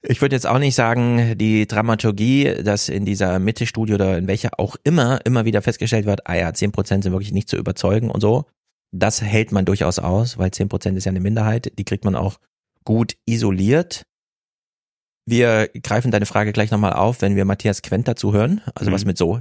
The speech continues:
Speaker 1: Wechselwählern, die aber jetzt gerade A F D wählen würden, was mit denen ist. Zum Thema Remigration ist hier noch zu sagen, weil du es jetzt so angesprochen hast, das wurde ja auch im Korrektivtext deutlich, da Martin Sellner steht auf der Bühne oder auch, äh, die anderen Typen und sagen,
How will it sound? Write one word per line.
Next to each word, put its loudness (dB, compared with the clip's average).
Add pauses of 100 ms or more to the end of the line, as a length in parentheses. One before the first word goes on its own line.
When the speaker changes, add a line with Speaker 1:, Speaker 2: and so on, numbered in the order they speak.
Speaker 1:
Wechselwählern, 0
die -2
aber 2
jetzt 0
gerade 0
A -2
F -6
D 0
wählen -2
würden, -2
was -6
mit -2
denen -2
ist. -2 (560)
Zum -2
Thema 2
Remigration 2
ist 0
hier 2
noch 2
zu 0
sagen, 2 (400)
weil -2
du 0
es -4
jetzt -2
so 2
angesprochen 0
hast, -2 (220)
das -6
wurde 2
ja 4
auch 0
im -2
Korrektivtext -2
deutlich, 2
da -2
Martin 0
Sellner 2
steht -2
auf -6
der -2
Bühne 0
oder 0
auch, -4
äh, -6
die -6
anderen -2
Typen -4 (400)
und 0
sagen, 2